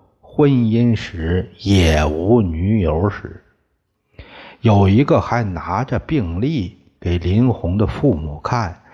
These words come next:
上面写着“无”。精神病史，无慢性病史。另一个知道后，立刻拿上自己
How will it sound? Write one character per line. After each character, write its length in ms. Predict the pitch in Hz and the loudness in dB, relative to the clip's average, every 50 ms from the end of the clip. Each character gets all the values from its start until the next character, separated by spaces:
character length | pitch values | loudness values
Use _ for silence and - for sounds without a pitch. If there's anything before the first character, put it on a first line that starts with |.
| - - _ | -20 -20 _
上 440 | - - - 123 107 92 85 82 78 | -8 -4 -2 -2 0 -2 -4 -6 -6
面 320 | 78 82 92 98 92 87 | -6 -6 -4 -4 -4 -4
写 440 | - - - - 85 78 69 69 71 | -6 -8 -8 -8 -8 -6 -8 -8 -6
着 300 | 73 82 90 95 90 - - - - _ _ _ | -4 -2 0 0 -2 -4 -8 -16 -20 _ _ _
“无”。 680 | - 92 95 98 113 131 139 131 - - - - - _ _ _ _ | -4 -2 0 2 4 4 4 2 0 -4 -12 -20 -20 _ _ _ _
精 420 | - - 135 143 147 151 147 147 143 | -6 -2 0 2 2 2 0 -2 -4
神 300 | - - 90 92 107 117 | -2 -2 -2 0 0 -2
病 340 | 117 - 135 120 90 80 80 | -2 -2 -2 -2 -2 -4 -6
史， 480 | - - - - 78 80 85 95 - _ _ _ _ _ | -10 -12 -10 -10 -8 -8 -8 -10 -12 _ _ _ _ _
无 500 | - 98 101 104 120 135 139 127 - - - _ _ _ _ | 0 2 4 4 6 4 4 2 0 -6 -14 _ _ _ _
慢 480 | 135 135 139 139 135 135 120 98 87 85 | -6 -2 0 0 2 2 0 -2 -4 -6
性 360 | 78 - - 101 85 82 80 | -8 -6 -6 -4 -4 -6 -6
病 280 | 82 85 87 82 80 80 | -8 -6 -6 -6 -8 -8
史。 340 | - - - - 78 - - _ _ - - - - _ | -10 -12 -14 -14 -14 -18 -20 _ _ -20 -20 -20 -12 _
另 280 | 131 135 156 160 135 95 | 0 2 2 4 4 2
一 140 | 82 82 | 2 0
个 160 | 85 92 90 87 | 0 0 0 0
知 320 | - - 123 127 123 123 | -2 -2 -2 -2 0 0
道 220 | 117 101 82 82 | 0 0 -2 0
后， 240 | 80 101 104 87 87 | 0 0 0 0 0
立 320 | 101 123 151 156 110 87 80 | 0 0 2 2 2 0 -2
刻 300 | - - - 107 85 82 | -2 -2 0 0 0 0
拿 260 | 85 80 76 87 90 | -2 -2 -4 -4 -4
上 200 | - - 95 90 | -2 -2 -4 -4
自 320 | - - 143 139 104 87 | -4 -2 -2 -2 -2 -2
己 400 | 80 - - 80 76 80 - - | -4 -8 -10 -10 -10 -10 -12 -14